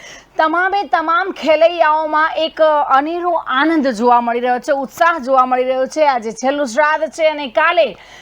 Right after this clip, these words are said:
સવારે નવરાત્રિનો પ્રારંભ થશે. માદે શક્તિના દિવસોની શરૂઆત થવા જઈ રહી છે. ત્યારે ભાદરવી મહાકુંભ પૂર્ણ થઈ ગયો છે અને ભાદરવી કુંભમાં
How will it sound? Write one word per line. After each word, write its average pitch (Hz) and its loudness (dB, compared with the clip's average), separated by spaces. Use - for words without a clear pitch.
સવારે 359 4
નવરાત્રિનો 294 -2
પ્રારંભ 233 -2
થશે. 269 0
માદે 269 0
શક્તિના 320 0
દિવસોની 311 0
શરૂઆત 262 0
થવા 240 2
જઈ 202 -2
રહી 190 0
છે. 180 0
ત્યારે 294 2
ભાદરવી 339 2
મહાકુંભ 349 0
પૂર્ણ 339 0
થઈ 294 -2
ગયો 320 4
છે 320 -2
અને 302 -4
ભાદરવી 269 0
કુંભમાં 320 2